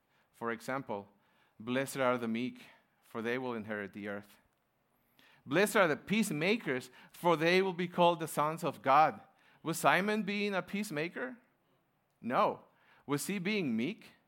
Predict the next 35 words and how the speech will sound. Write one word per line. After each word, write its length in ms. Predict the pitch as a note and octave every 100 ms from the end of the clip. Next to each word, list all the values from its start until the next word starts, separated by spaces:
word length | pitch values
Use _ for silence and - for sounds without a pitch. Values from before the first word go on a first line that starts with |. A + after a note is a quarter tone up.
| _ _ _ _ _ _ _ _ _ _ _ -
Not 280 | D#3 F#3+
by 120 | E3 D#3
the 120 | A2+
standards, 480 | - E3+ E3 F#2+ D3
right? 180 | E3 -
I 60 |
mean, 200 | C#3 C#3+
he 100 | F#3
was 180 | A#3 C3
out 240 | D3 F3+
there, 240 | E3+ C#3+ B2+
like, 380 | G#2+ G2+ G2 _ _ -
burning 520 | A#2 D#3 F3 F3 D#3+ -
houses, 560 | D3 D3+ D3+ D#3 D3
killing 360 | - D3 E3+ F3
people. 420 | D#3+ D3+ D#3+ F3 - _ _ _ _ _ _ _ _ _ _ _ _ _ -
There 160 | D3+
was 200 | D#3 D3+
a, 40 | D#3
a, 560 | D3 - C3+ B2+ A2+ C3+ B2+ A2 G2+
a, 40 | C3+
a 40 |
saying 340 | - F#3+ G3+ F#3
at 120 | C#3+
the 80 | C3
time 340 | F3 F3+ F#3+
that 120 | D3+
used 180 | C3+ C3
to 80 | C3
say, 280 | - C3 B2 - -
"An 200 | - A#2+
eye 220 | C#3+ C#3+ D3
for 260 | - D#3
an 140 | D3 D3+
eye 340 | C#3+ C#3+